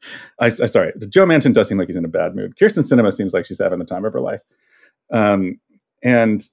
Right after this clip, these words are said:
it's, it's just infuriating, and we can't get, we can't get to either one of them until twenty twenty-four. Um, and so it is very paralyzing to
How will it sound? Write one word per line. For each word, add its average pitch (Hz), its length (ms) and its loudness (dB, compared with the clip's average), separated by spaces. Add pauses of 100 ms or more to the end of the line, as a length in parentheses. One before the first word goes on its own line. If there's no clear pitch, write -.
it's, - 420 -6
it's 113 200 -4
just 143 200 -4
infuriating, 117 640 0
and 101 80 -2
we 107 80 -2
can't 139 340 -4
get, 113 200 0 (600)
we 127 120 0
can't 123 260 -4
get 135 220 0
to 117 100 -4
either 98 180 -2
one 107 140 0
of 120 80 -2
them 87 140 -4
until 87 200 -6
twenty 87 260 -8
twenty-four. - 600 -4 (640)
Um, 87 480 -6 (300)
and 104 180 -4
so 104 420 0
it 107 120 0
is 107 160 -2
very 117 640 -2 (300)
paralyzing 104 840 -2 (300)
to 101 300 -4